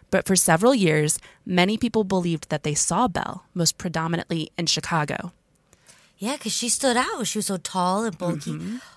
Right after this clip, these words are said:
Speaker 2: Oh, my
Speaker 1: On
Speaker 2: gosh.
Speaker 1: April twenty-ninth, nineteen oh eight, several train workers reported that they had seen Belle getting on and off several trains to Chicago. On May eighth, nineteen oh eight, a woman who fit Belle's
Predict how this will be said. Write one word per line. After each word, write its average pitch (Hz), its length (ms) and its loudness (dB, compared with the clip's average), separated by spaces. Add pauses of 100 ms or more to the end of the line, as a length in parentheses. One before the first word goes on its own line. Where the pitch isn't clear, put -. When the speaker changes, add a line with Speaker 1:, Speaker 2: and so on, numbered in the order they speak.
(140)
Speaker 2:
Oh, 185 300 -4
my 202 140 -2
Speaker 1:
On 190 200 4
Speaker 2:
gosh. - 100 -4
Speaker 1:
April 226 280 4
twenty-ninth, 262 680 2
nineteen 175 440 0
oh 175 120 4
eight, 156 240 2
several 190 360 4
train 233 300 0
workers 165 400 0
reported 160 400 0
that 165 140 -4
they 190 140 2
had 220 200 0
seen 156 240 2
Belle 139 200 -4
getting 151 300 -4
on 165 200 -2
and 233 120 0
off 170 260 -2 (220)
several 175 380 2
trains 156 400 -2
to - 80 -6
Chicago. - 640 -2 (720)
On 165 160 2
May 156 280 2
eighth, - 420 -2
nineteen 165 360 0
oh 151 140 0
eight, 233 280 2 (420)
a 185 60 0
woman 196 360 2
who 240 140 -2
fit - 300 -4
Belle's 151 260 -2